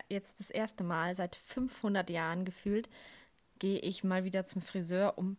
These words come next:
mir wenigstens ein bisschen mein Spliss wegzuschneiden. Ich hoffe, er ist nicht zu teuer.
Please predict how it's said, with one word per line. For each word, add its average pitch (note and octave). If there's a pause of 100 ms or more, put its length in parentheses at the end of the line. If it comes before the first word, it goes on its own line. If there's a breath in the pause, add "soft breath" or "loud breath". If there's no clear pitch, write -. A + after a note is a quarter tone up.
mir F#3
wenigstens G3
ein F#3+
bisschen F#3+ (320 loud breath)
mein F3+
Spliss - (1040 loud breath)
wegzuschneiden. - (1000 loud breath)
Ich G#3
hoffe, G3+
er F3+
ist F3+
nicht -
zu G3
teuer. D#3+